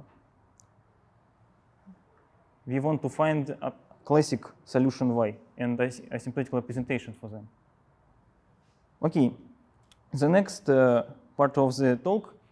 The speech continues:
it is the spectral problem, uh, for which I will use, uh, these asymptotics formulas. Uh, here we add boundary conditions, seven, and all functions are absolutely continuous.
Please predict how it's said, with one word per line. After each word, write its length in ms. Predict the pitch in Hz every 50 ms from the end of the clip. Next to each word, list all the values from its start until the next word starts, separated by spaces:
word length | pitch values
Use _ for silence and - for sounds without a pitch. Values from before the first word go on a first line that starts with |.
| _ -
it 140 | 123 -
is 180 | 190 208 170 143
the 260 | 156 160 160 160 151 156
spectral 300 | - 180 175 - 190 180
problem, 520 | 185 180 170 143 127 131 143 165 180 - - - _ _ _ _ _ _ _ -
uh, 140 | 127 117 120
for 140 | - 139 135
which 380 | 170 196 180 - - - - _ _ _ _ _
I 200 | - 131 139 147
will 360 | 139 135 151 151 151 151 147 - - - _ _ _ _ _ _ _ -
use, 400 | 131 127 165 175 175 175 - - - _ _ _ _ _ _ _ _ _ _ 233
uh, 120 | 165 135 - -
these 240 | 127 139 160 156
asymptotics 500 | 160 143 151 143 127 156 143 - - -
formulas. 520 | - 175 170 143 120 110 104 117 - - - _ _ _ _ _ _ _ _ _ _ _ _ _ _ _ _ _ _ _ _ _ _ _ _ _ - - -
Uh, 280 | 120 113 127 127 - - - - _ _ _ _ _ _ _ - _ _ -
here 300 | - 202 214 202 185 151
we 400 | 147 160 165 160 151 147 147 -
add 260 | 160 151 131 - - -
boundary 360 | - 123 143 151 147 135 131 131
conditions, 680 | - 143 139 120 120 117 - - 160 160 151 - - _ _ _ _ _ _
seven, 480 | - - - 131 123 120 139 170 196 190 - - _ _ _ _ _ _ _ -
and 340 | 143 156 160 160 151 143 151
all 200 | - 165 170 156
functions 460 | - 208 220 208 - 170 - - - -
are 180 | 165 185 170
absolutely 380 | 151 - - 143 160 160 - 160
continuous. 640 | - 165 160 - - 120 110 104 - - - -